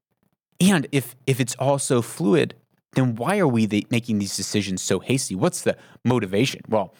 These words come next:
I mean, we're not gonna be getting into this in this episode, but clearly there's a large financial incentive. It's expensive to transition. It's very expensive. So if you're one of the few doctors who's great at it,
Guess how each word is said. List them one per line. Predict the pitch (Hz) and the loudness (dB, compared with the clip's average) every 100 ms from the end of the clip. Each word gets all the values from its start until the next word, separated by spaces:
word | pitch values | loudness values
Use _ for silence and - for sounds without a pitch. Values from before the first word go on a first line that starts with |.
| _ - _ _ _ - | _ -20 _ _ _ -6
I | |
mean, | 113 92 - | -4 -4 -8
we're | - 135 | -2 0
not | 127 | 0
gonna | 120 107 | 0 0
be | |
getting | 101 113 110 | 0 0 0
into | 107 101 | -2 -2
this | 107 104 - - | -2 -2 -4 -8
in | 104 - | -8 -4
this | 214 | -4
episode, | - - 175 208 | -4 -2 -2 -2
but | 202 | -4
clearly | - 269 302 123 90 - - - | -2 2 2 2 -2 -12 -20 -2
there's | 220 214 | 0 2
a | 117 | 0
large | 101 98 107 107 95 | -2 2 2 2 -2
financial | - - 98 95 170 226 113 | -10 -4 -2 0 0 2 0
incentive. | 92 90 98 123 - - _ _ _ _ - | 0 -2 -4 -6 -12 -14 _ _ _ _ -2
It's | 208 - | 0 0
expensive | 98 - - _ 123 208 240 113 92 | -4 -8 -10 _ -2 0 0 -2 -2
to | - 107 | -4 -4
transition. | - 107 98 190 214 156 180 - _ _ _ _ | -2 -2 0 0 0 -2 -4 -8 _ _ _ _
It's | 202 214 | -2 -2
very | 107 151 247 302 | -2 -2 0 0
expensive. | 196 - 110 98 - - | -2 -2 -4 -4 -6 -6
So | - 233 247 - - - - | 0 2 2 -2 -20 -20 -4
if | 151 - | -4 -2
you're | 196 220 | 2 2
one | 139 165 | 4 2
of | 127 | 2
the | |
few | 117 - 156 | -2 -2 -2
doctors | 110 135 - 104 95 | 0 -2 -2 -2 -2
who's | 113 101 - - | -2 -2 -4 -16
great | 104 113 151 208 | -4 0 2 0
at | 92 | -2
it, | 78 - | -6 -12